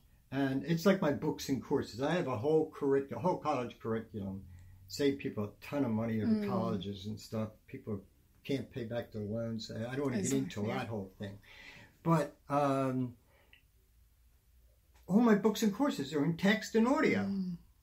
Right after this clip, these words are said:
Speaker 2: Wow.
Speaker 1: Like my home music business curriculum is over a thousand pages and it's over thirty hours of audio. So, uh, yeah, I believe in that, you know, because, um, some of my clients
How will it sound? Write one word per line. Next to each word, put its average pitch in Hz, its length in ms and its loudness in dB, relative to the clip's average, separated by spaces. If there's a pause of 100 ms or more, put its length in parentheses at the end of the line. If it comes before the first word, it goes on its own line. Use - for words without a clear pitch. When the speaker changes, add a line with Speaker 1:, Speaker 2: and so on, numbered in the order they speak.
Speaker 2:
Wow. 175 220 -8
Speaker 1:
Like 151 300 0
my 139 160 2
home 175 320 6
music 202 400 6
business 120 340 -2 (100)
curriculum 117 600 -4
is 107 120 -2
over 156 320 4
a 110 60 0
thousand 113 540 -6
pages 113 400 -6
and 113 120 -4
it's 107 140 -8
over 120 240 -6 (100)
thirty 131 360 0
hours 117 400 -4
of 101 120 -8
audio. 110 400 -6 (1000)
So, 131 520 -2
uh, - 40 -10 (100)
yeah, 170 200 6
I 180 140 6
believe 185 460 4
in 131 160 0
that, 120 300 -4 (180)
you 185 160 4
know, 151 340 0 (140)
because, 135 360 -4
um, 151 220 -4
some 170 120 0
of 156 40 4
my 147 120 4
clients 143 360 0